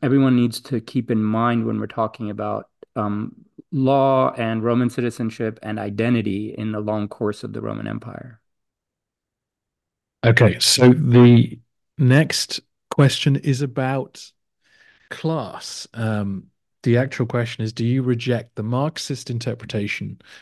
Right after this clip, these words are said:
Speaker 2: that class is the driver of history? Or in this case, Byzantine history, I guess.
Speaker 1: Yeah, well, first of all, I'm not sure that class is the driver of history in, in the Marxist interpretation.
Speaker 2: Right.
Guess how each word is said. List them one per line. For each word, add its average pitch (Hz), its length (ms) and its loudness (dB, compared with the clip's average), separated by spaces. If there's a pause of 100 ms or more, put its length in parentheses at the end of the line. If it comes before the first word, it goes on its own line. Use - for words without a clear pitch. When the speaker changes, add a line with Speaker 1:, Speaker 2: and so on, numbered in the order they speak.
(120)
Speaker 2:
that - 180 -6
class 107 560 -2
is 107 240 -4
the 104 100 -6
driver 98 520 -4
of 101 220 -12
history? - 680 -8 (2000)
Or 110 100 0
in 107 280 -2
this 98 160 0
case, 95 220 -2
Byzantine 98 480 -2
history, 101 340 -8
I 104 80 -10
guess. 101 320 -14 (1160)
Speaker 1:
Yeah, 226 380 4
well, 190 340 2 (120)
first 294 220 0
of 240 60 0
all, 185 80 4
I'm 196 160 4
not 226 160 0
sure 185 240 -2
that 151 180 -10
class 160 360 -4
is 170 120 -2
the 156 100 -6
driver 120 680 -2
of 120 140 -8
history 120 400 -2
in, 113 260 -2
in 127 180 6
the 117 80 4
Marxist 113 480 -2
interpretation. 107 720 -4
Speaker 2:
Right. 101 260 0